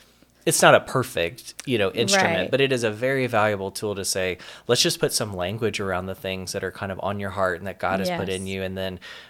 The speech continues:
Speaker 1: yeah, they don't just sit on a shelf, you know,
Speaker 2: No.
Speaker 1: but like you said, you,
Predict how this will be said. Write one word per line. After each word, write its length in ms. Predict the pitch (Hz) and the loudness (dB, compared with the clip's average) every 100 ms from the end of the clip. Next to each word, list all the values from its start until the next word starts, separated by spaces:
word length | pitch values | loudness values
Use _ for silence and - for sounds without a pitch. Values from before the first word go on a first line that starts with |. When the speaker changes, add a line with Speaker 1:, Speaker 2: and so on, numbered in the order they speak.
| _ | _
Speaker 1:
yeah, 220 | 123 135 | 0 2
they 120 | 113 | 4
don't 220 | 110 123 127 | 4 4 2
just 400 | 120 110 - - _ - | 0 0 -2 -6 _ -8
sit 160 | - 131 | 4 6
on 100 | 123 | 6
a 60 | 120 | 6
shelf, 680 | - 123 113 120 131 - - | 4 6 8 8 4 -10 -8
you 140 | 190 185 | -2 0
know, 240 | 110 117 | 2 2
Speaker 2:
No. 40 | |
Speaker 1:
but 120 | 135 101 | 2 2
like 180 | 110 | 0
you 60 | 117 | -2
said, 240 | - 147 | 0 0
you, 260 | 104 104 104 | 0 -4 -4